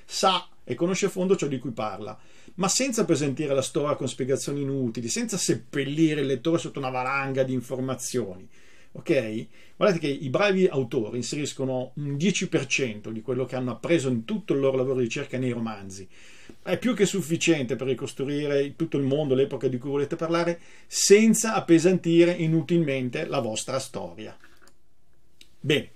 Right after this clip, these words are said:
e con questo abbiamo finito, eh? Mm, eh,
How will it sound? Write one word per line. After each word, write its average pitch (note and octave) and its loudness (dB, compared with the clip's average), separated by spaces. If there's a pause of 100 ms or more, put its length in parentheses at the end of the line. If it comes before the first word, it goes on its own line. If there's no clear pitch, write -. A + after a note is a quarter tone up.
(160)
e A2 -12
con A#2 -4
questo D3 -6 (100)
abbiamo B2+ -2
finito, G#2+ -4 (100)
eh? B2 -8
Mm, A2+ -8 (520)
eh, B2+ -12